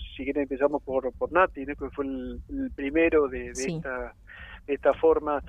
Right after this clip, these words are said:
Speaker 1: de no ficción, o tal vez, eh, viste como dicen en la serie o las películas, basado en hechos reales.
Speaker 2: Sí.
Speaker 1: Eh, y creo yo que, mm,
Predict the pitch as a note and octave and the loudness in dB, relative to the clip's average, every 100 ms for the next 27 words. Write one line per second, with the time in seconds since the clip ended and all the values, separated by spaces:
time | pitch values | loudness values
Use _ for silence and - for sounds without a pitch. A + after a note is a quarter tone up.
0 | - - - - D#3+ E3 E3+ - D3+ C#3+ | -10 -10 -12 -4 0 0 0 -12 -12 -10
1 | C#3+ D#3 F3 F#3 - - G#3 F#3+ F3 E3+ | -8 0 0 0 -8 -2 4 4 4 -4
2 | D#3+ - - D3 - C#3 C#3 D3+ D#3+ D#3+ | -14 -12 0 0 2 0 0 0 2 2
3 | D3+ - C#3+ C3+ B2+ D3 D#3+ C#3+ C3 C#3+ | 0 -2 0 0 -2 -6 -6 -4 -4 -4
4 | C#3+ D3+ C3+ B2+ B2 - - A#2+ - D#3 | -2 -2 -2 -6 -18 -12 -10 -8 -6 0
5 | D3 C#3 B2+ - C3+ C#3+ C#3 C3+ B2+ B2+ | 2 4 2 -4 -8 0 6 6 6 0
6 | - D3+ D3+ C#3 C#3+ C#3+ C#3 C#3 C#3 C3+ | 4 6 6 2 -2 -4 2 6 6 4
7 | B2+ - E3 C#3+ E3+ - - - D#3 D3+ | -6 -6 -4 -2 -4 -6 -16 -2 4 8
8 | D3+ D3 D3 C#3+ C#3 C#3 C#3 C#3 C#3+ D3+ | 8 8 8 4 -2 -14 -14 -16 -16 -18
9 | - - F3+ F3 F3 F3 F3 E3+ E3+ E3+ | -18 -16 -12 -10 -8 -8 -8 -6 -8 -8
10 | E3+ D#3+ - - G#3+ A3+ A3 - G#3 G3+ | -16 -16 -18 -6 0 2 4 2 0 -2
11 | - F#3 F3+ F3 - - D3 | 2 6 6 4 -4 -16 -12